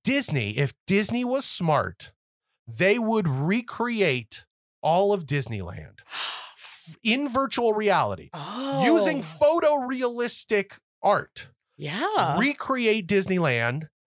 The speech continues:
Speaker 1: make it a ten dollar subscription fee a month, and make it so that you can sit through any ride. You can go on anything you want virtually in this virtual.
Speaker 2: Whoa.
Speaker 1: Now, now wait, there's more.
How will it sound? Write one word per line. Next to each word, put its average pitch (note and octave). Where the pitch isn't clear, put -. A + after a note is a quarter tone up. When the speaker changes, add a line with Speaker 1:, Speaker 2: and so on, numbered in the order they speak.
Speaker 1:
make F#3
it A#3+
a G#3+
ten A3
dollar A3
subscription G3
fee C#3
a C#3
month, A#2+
and D#3+
make E3+
it -
so G#3
that F3+
you D#3+
can E3+
sit E3
through C#3
any C3
ride. C3
You C3
can C#3
go C3+
on B2+
anything D#3
you F3+
want C#3
virtually A2
in D#3
this E3+
virtual. F#4
Speaker 2:
Whoa. D3+
Speaker 1:
Now, A3
now D#3
wait, G3
there's A#2
more. D#3